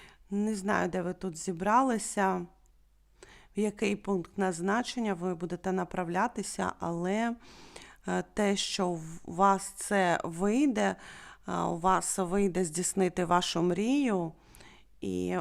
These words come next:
ви зустрічаєтесь в цій дорозі з якоюсь людиною, і,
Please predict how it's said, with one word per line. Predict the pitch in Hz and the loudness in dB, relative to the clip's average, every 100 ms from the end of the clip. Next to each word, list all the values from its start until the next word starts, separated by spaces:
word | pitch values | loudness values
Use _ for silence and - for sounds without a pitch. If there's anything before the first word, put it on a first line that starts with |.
| - | -4
ви | 180 | -4
зустрічаєтесь | 175 185 - 180 - 196 185 - 175 | -4 -4 -6 -8 -2 0 0 -4 -10
в | - | -8
цій | 190 175 | -6 -4
дорозі | 180 180 156 | -2 -2 -4
з | 156 | -6
якоюсь | 170 - 180 - | -8 -6 -6 -6
людиною, | 185 165 240 233 208 - | -6 -2 0 2 0 0
і, | 185 196 220 | -2 0 -2